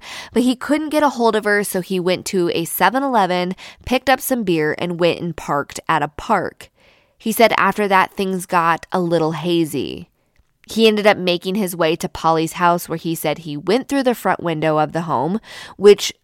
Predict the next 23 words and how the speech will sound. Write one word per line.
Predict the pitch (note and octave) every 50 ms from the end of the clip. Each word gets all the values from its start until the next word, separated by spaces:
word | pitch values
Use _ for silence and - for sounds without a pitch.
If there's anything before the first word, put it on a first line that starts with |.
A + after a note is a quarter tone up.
| _ _
let | - F#3+ F#3
me | F#3 F#3
just | F3+ F#3 - -
say, | F#3+ E3 E3 -
is | B2 D#3+ E3+
weird | E3+ F3 A3+ C#4 C#4 A#3 F#3+ F3 F3 F3 F3 - -
because | F3 F3 - - G3 E3+ D#3+ D#3+ D#3 D#3+
we | D3+ E3+ E3+
know | E3+ E3+ E3+ E3 E3
that | E3 D#3 E3 E3
there | - D#3 D3+
was | C#3+ C#3+ D3 -
no | E3 D#3+ E3+ F#3 A3+
forced | A#3+ - - G#3+ G#3 G3+ - -
entry | - G3 G3+ - - G#3 E3+ E3
into | E3 E3+ - E3+
the | F3+ E3
home | F3 E3+ D3 D3 D#3 E3 F#3+ - - - - - -
in | - F#3 F3+
either | - - C#3 E3+ F3 E3+ E3+ E3
of | E3 -
the | - E3
doors | D#3+ - A3+ A#3 B3 B3 B3+ B3+ -